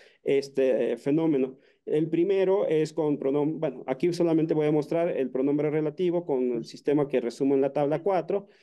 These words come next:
y bueno, sigue también el patrón de la distinción de los constituyentes relativizados entre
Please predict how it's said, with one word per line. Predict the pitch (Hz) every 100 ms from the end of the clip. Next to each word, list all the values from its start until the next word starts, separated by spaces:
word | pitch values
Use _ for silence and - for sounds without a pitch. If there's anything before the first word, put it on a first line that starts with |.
| _
y | -
bueno, | 156 156 143 135
sigue | - 160 156 156
también | 143 143
el | 156
patrón | 143 143 143 156
de | 151 127
la | 113
distinción | 104 - 120 143
de | 135
los | 123 117 - -
constituyentes | - 127 117 - 127 135 131 135
relativizados | 117 120 120 131 135 170 160 170
entre | 139 117 123